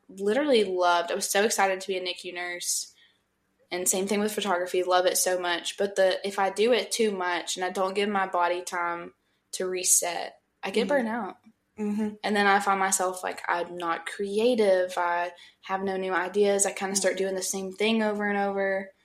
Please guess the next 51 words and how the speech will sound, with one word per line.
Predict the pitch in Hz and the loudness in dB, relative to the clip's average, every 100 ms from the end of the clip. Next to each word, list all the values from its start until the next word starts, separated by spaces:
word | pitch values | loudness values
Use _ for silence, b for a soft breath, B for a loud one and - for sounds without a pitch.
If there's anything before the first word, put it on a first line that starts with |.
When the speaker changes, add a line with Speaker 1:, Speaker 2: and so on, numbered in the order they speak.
| - | 0
Speaker 2:
Then | 214 | 2
you | 196 | 0
have | 170 | -4
nothing | 165 - - | -12 -16 -18
to | - - | -14 -4
post | 208 202 208 214 214 - | 2 6 8 6 6 -2
because | 190 196 190 | -8 -6 -6
it's | 185 | -6
the, | - - | -2 0
Speaker 1:
It | 208 | 4
Speaker 2:
all | 202 | 6
Speaker 1:
all | 196 | 8
Speaker 2:
the | 190 | 8
Speaker 1:
looks | 190 | 8
Speaker 2:
same. | 185 190 202 | 8 8 8
Speaker 1:
the | 208 220 | 8 6
same. | 202 208 214 214 220 | 2 -2 -4 -4 -4
Speaker 2:
Mm-hmm. | 202 196 196 | -4 -2 2
Speaker 1:
And | 269 | 4
not | 269 359 | 4 4
that | 311 262 | 2 0
clients, | 233 196 214 220 196 143 - - - _ | 0 2 2 2 -2 -2 0 0 -4 _
you | 202 202 | -6 0
know, | 185 | 2
if | 185 220 | 4 6
I | 240 | 8
do | 247 | 6
the | 233 | 4
same | 233 214 202 | 2 0 0
pose | 220 196 196 196 | 2 4 4 4
with | 190 190 - _ _ _ _ _ _ | 2 2 -6 _ _ _ _ _ _
one | 208 214 | 2 2
couple | 214 208 196 196 | 4 0 2 2
that | 190 | 2
I | |
do | 202 | 2
with | 202 202 | 0 -2
the | - | 2
other | 214 214 | 4 2
couple, | 208 214 - 185 196 - | 0 -6 -2 -4 -4 -2
they | 392 415 | 2 4
don't | 247 196 | 4 4
mind | 175 233 165 196 190 | 2 0 -2 -6 -8
'cause | 214 202 190 196 | -2 0 0 -4
Speaker 2:
Mm-hmm. | - - 185 | -10 -12 -4
Speaker 1:
they | 208 | 0
don't | 330 - | 0 0
care | 190 180 180 | -2 -2 0
what, | 190 180 - | 0 0 -6
you | 190 | -8
know, | 175 170 170 | -4 -4 -6